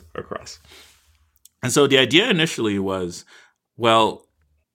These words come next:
we know how to do robust grade, uh, robust averaging. So if, if the potential failure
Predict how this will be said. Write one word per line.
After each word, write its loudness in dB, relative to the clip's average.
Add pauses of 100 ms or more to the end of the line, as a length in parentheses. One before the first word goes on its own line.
(120)
we -2
know 2
how 2
to -6
do 0
robust -4
grade, -2
uh, 2
robust 2
averaging. -2
So 0
if, -4
if 0 (320)
the 2
potential 2
failure 2